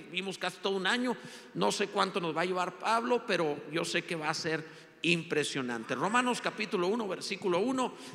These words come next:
dice la Escritura: "Pablo, siervo de Jesucristo, llamado a ser apóstol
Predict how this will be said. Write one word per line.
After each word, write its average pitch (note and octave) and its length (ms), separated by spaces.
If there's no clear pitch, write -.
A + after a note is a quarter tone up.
dice A#3+ 320
la F#3+ 80
Escritura: A#3+ 580
"Pablo, C4+ 520
siervo A3 640
de F#3 80
Jesucristo, G#3 800
llamado B3 460
a G3+ 60
ser B3 240
apóstol - 600